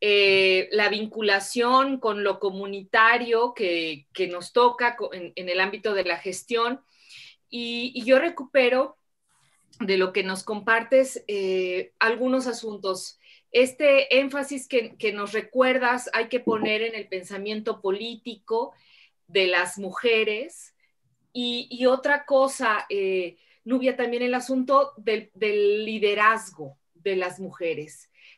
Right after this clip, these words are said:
Pensar, eh, pensar, pensarnos líderes y también educar y compartir en, en, en la, en, entre nosotras las posibilidades de liderazgo, la necesidad de estos liderazgos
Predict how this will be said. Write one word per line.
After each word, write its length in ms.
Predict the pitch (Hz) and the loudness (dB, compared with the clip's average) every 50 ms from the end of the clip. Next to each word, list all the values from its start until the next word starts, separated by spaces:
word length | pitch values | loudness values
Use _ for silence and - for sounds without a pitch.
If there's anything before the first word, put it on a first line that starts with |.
| _ _ | _ _
Pensar, 640 | - 220 214 208 214 - 262 247 247 254 262 254 - _ - | 0 0 0 0 -2 -2 0 2 2 0 0 -4 -8 _ -4
eh, 680 | - 226 214 208 202 202 202 196 196 196 202 196 185 190 _ _ _ _ _ _ | -2 0 0 2 0 0 0 0 0 0 -2 -2 -4 -8 _ _ _ _ _ _
pensar, 760 | - 226 226 226 220 - - 269 262 269 285 330 370 - _ _ _ _ _ _ _ _ - | 2 2 2 2 0 -4 0 2 2 2 2 0 -4 -8 _ _ _ _ _ _ _ _ -2
pensarnos 720 | 262 226 226 240 - 285 294 302 311 339 339 349 339 - | -2 -2 -2 -4 -4 -2 -2 -2 0 -2 -4 -6 -6 -6
líderes 720 | 311 302 330 311 311 311 294 294 269 262 330 381 370 - - | -4 -2 -2 -2 0 0 2 2 4 2 2 0 -6 -8 -10
y 160 | - 254 254 | -10 -8 -4
también 540 | - 233 226 226 233 247 262 269 285 285 - _ | -2 -2 -2 -2 0 0 0 0 -2 -4 -10 _
educar 640 | - 226 214 208 220 208 202 - - 277 269 269 277 320 | -4 -4 -4 -4 -6 -10 -10 -4 0 2 2 2 2 0
y 140 | 302 302 | -4 -8
compartir 800 | - 262 240 220 214 - 190 190 - - - 262 254 269 269 - | -6 -6 -6 -6 -6 -8 -8 -8 -8 -10 -8 -6 -6 -6 -6 -8
en, 240 | - 226 208 202 - - | -10 -10 -10 -10 -10 -10
en, 220 | 196 190 190 190 | -10 -10 -10 -10
en 220 | - 190 190 185 180 | -10 -10 -10 -6 -4
la, 180 | 180 180 180 - | -4 -4 -4 -4
en, 260 | 190 180 180 175 - | -8 -10 -10 -10 -10
entre 320 | - 196 196 190 196 190 | -10 -10 -8 -6 -6 -6
nosotras 840 | 185 185 180 185 - - 262 247 254 254 - 208 196 196 233 262 - - | -6 -6 -10 -8 -4 -2 -2 -2 -2 -2 -4 -6 -4 -4 -4 -6 -8 -8
las 280 | - 202 196 190 - | -8 -6 -6 -8 -8
posibilidades 1040 | - 214 202 196 - 220 196 190 190 202 196 196 196 233 240 254 269 302 320 294 254 | -6 -6 -6 -6 -8 -14 -14 -12 -12 -12 -10 -4 0 2 2 2 2 -2 -6 -6 -4
de 80 | 262 220 | -6 -6
liderazgo, 640 | 214 202 185 180 175 175 175 180 180 - 190 196 | -6 -6 -4 -4 -4 -4 -4 -6 -6 -6 -6 -4
la 160 | 190 185 185 185 | -4 -4 -4 -6
necesidad 840 | 185 180 170 - 190 185 - - 202 196 190 214 220 240 254 262 | -8 -10 -10 -10 -12 -12 -12 -14 -12 -6 -2 2 2 2 2 2
de 100 | 254 233 | 0 -6
estos 280 | 208 208 - - 214 202 | -6 -8 -10 -12 -12 -10
liderazgos 760 | 202 196 185 175 180 180 180 180 180 180 180 196 220 240 - | -8 -6 -4 -4 -2 -2 -2 -4 -4 -6 -8 -10 -10 -10 -10